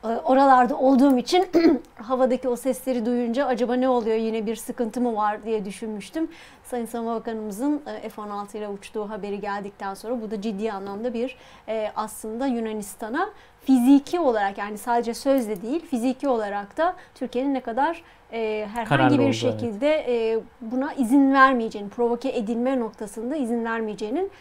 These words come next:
Speaker 1: sahadaki gösterimi olarak da okunabilir.
Speaker 2: Orada enteresan bir şey var. Tam da Yunanistan'la bu Türkiye arasında gerilim, e, yaşanırken, e,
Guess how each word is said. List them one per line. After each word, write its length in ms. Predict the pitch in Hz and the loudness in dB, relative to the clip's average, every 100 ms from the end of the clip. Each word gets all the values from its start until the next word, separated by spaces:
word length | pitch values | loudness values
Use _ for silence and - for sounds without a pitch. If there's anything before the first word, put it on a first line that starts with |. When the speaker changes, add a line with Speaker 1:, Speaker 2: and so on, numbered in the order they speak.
| - _ | -20 _
Speaker 1:
sahadaki 560 | - 247 247 240 302 247 | -6 -2 0 0 0 0
gösterimi 480 | 233 - 240 233 | 0 -2 -4 -2
olarak 380 | 226 202 208 214 | -4 -4 -6 -6
da 140 | 311 - - | -8 -8 -12
okunabilir. 680 | 240 247 254 214 - - - - - - - | -10 -4 -4 -4 -8 -16 -18 -20 -20 -18 -2
Speaker 2:
Orada 180 | 233 240 | 0 2
enteresan 560 | 214 196 233 - 247 220 | 0 2 0 0 -2 -2
bir 40 | |
şey 160 | 262 226 | 0 4
var. 180 | 160 165 147 | 4 4 2
Tam 240 | 185 185 | 4 4
da 100 | 180 | 2
Yunanistan'la 760 | 180 180 165 165 165 180 165 147 | 2 2 4 4 4 4 4 2
bu 180 | 143 139 | 0 0
Türkiye 380 | - 156 151 156 | 0 0 4 6
arasında 560 | 147 147 156 151 143 - - - - 151 | 6 4 4 6 4 2 -18 -20 -10 0
gerilim, 480 | 135 139 143 151 151 | 6 6 6 4 2
e, 80 | 143 | 4
yaşanırken, 840 | 131 127 131 135 175 208 - 185 - | 6 6 2 0 0 0 -2 -4 -4
e, 140 | 147 | -2